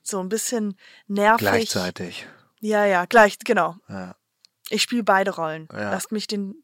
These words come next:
Speaker 1: Zettel spielen.
Speaker 2: Und hast du, ähm, äh, bist du's manchmal leid, nur komische Sachen zu machen? Also würdest du gerne auch mal
Speaker 1: Nee.
Speaker 2: was,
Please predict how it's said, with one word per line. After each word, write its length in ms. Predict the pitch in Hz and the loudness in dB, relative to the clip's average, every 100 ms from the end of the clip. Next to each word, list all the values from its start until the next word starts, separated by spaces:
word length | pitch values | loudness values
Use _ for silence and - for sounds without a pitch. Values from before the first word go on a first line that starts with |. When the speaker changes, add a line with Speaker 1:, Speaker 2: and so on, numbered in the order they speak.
| 190 - 202 | -20 -18 -12
Speaker 1:
Zettel 280 | 202 185 | -12 -10
spielen. 320 | - - 170 170 - - | -12 -12 -14 -12 -12 -4
Speaker 2:
Und 180 | 113 101 | 2 2
hast 200 | 110 151 | 2 6
du, 280 | 139 139 - | 8 8 6
ähm, 540 | 120 117 117 110 110 - _ _ - _ _ _ _ _ _ _ _ _ _ _ _ _ | 2 2 -2 -6 -8 -12 _ _ -20 _ _ _ _ _ _ _ _ _ _ _ _ _
äh, 200 | 117 120 | -6 -6
bist 260 | 143 131 - | -2 -2 -2
du's 80 | 139 | -2
manchmal 360 | 135 - 127 104 | -2 0 0 2
leid, 300 | 92 107 - - | 0 0 -2 -12
nur 460 | 107 107 107 135 | -10 -4 2 2
komische 420 | - 151 147 143 135 | 2 0 0 -2 -4
Sachen 280 | 135 147 | -4 -6
zu 120 | 135 139 | -8 -6
machen? 400 | 131 - 165 175 | -6 -6 -10 -8
Also 440 | 113 110 110 107 | -8 -2 -2 -2
würdest 260 | 107 113 - | -2 -2 -4
du 60 | 110 | -2
gerne 280 | 104 107 104 | -2 0 -2
auch 180 | 101 | -4
mal 260 | 110 104 101 | -4 -2 0
Speaker 1:
Nee. 60 | 98 | 0
Speaker 2:
was, 300 | 92 - | -2 -6